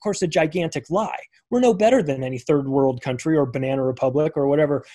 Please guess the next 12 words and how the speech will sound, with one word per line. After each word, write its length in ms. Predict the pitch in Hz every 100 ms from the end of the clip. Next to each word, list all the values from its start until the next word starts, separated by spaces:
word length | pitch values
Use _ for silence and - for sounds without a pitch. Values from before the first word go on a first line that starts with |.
| - - 151
uh, 60 |
you 100 | 143
know, 160 | 131 120 - _
description 500 | 123 151 - 165 165
Donald 280 | 143 156 156
Trump 220 | 165 151
wants 200 | 156 143 -
to 80 |
give 220 | 147 254 202
them. 160 | 123 113 - - -
We 240 | 156 208
are 300 | 185 160 156